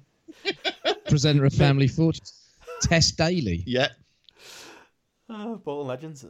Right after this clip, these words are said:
Speaker 1: Zach Knight, I was always a fan of him in fantasy football when he played, uh,
Speaker 3: Yeah.
Speaker 1: centre back for Bolton.
Speaker 3: Yuri Djorkaeff lived there for a bit, but that was a fucking experience.
Speaker 2: J J Okocha.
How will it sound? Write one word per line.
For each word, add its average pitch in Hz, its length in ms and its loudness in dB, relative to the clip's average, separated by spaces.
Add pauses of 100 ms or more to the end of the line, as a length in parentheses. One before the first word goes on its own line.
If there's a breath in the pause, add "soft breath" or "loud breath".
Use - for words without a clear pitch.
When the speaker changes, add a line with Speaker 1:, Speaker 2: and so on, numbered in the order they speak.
Speaker 1:
Zach 180 220 -6
Knight, 196 260 -6
I - 20 -8
was 160 120 -12
always 160 160 -8
a 160 40 -14
fan 156 160 -10
of 147 100 -10
him 151 100 -8
in 165 80 -14
fantasy 143 260 -14
football 147 400 -16 (220)
when 139 120 -16
he 123 40 -16
played, 127 280 -16
uh, - 140 -12
Speaker 3:
Yeah. - 60 -14
Speaker 1:
centre 120 180 -12
back 120 160 -14
for - 80 -20
Bolton. 135 300 -12
Speaker 3:
Yuri 131 240 0
Djorkaeff 110 720 0
lived 98 180 -4
there 95 180 -2
for 95 200 -6
a - 20 -6
bit, 113 240 -2
but 87 220 -6
that 107 160 0
was 101 140 -4
a 90 40 -12
fucking 87 320 -8
experience. 90 720 -6
Speaker 2:
J 107 280 4
J 104 260 4
Okocha. 104 500 2